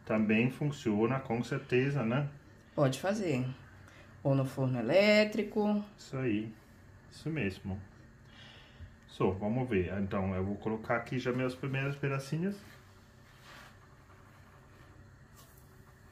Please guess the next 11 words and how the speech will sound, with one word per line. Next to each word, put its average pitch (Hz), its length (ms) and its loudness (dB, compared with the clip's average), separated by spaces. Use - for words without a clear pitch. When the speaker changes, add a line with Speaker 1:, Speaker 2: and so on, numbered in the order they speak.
Speaker 1:
E 143 120 2
vou 123 160 0
deixar 123 300 -2
eles 117 240 -4
bem 104 500 -2
bronzeadinhos 117 1000 0
de 110 100 -6
todos 123 340 0
os 151 160 -4
lados, 85 340 -6
tá? 123 320 0